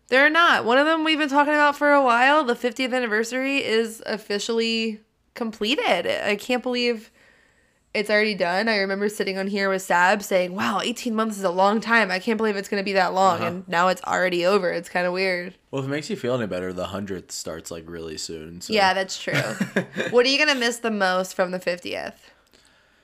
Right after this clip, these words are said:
Speaker 2: I like the color scheme from all the merch that they had. It was really cool.
Speaker 1: Yeah,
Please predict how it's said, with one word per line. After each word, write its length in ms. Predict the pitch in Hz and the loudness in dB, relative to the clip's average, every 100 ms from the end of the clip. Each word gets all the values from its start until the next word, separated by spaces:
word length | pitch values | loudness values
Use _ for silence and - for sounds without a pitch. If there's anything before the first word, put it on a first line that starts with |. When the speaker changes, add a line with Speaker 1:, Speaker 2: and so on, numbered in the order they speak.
| _ _ _ _ _ _ _ _ - | _ _ _ _ _ _ _ _ 4
Speaker 2:
I 80 | |
like 160 | 165 247 | 4 4
the 100 | 311 | 0
color 300 | - 120 120 | 0 0 0
scheme 340 | - 110 104 | -2 -4 -6
from 180 | 104 110 | -6 -2
all 120 | 107 | -2
the 320 | 98 98 98 98 | -2 -2 -4 -4
merch 300 | 101 101 - | -6 -6 -6
that 140 | 98 | -8
they 120 | 92 | -6
had. 200 | 92 95 | -6 -4
It 60 | 95 | -4
was 140 | 101 | -6
really 200 | 104 98 | -6 -8
cool. 280 | 95 95 95 - | -8 -10 -12 -14
Speaker 1:
Yeah, 420 | 208 190 175 190 | -8 -4 -4 -6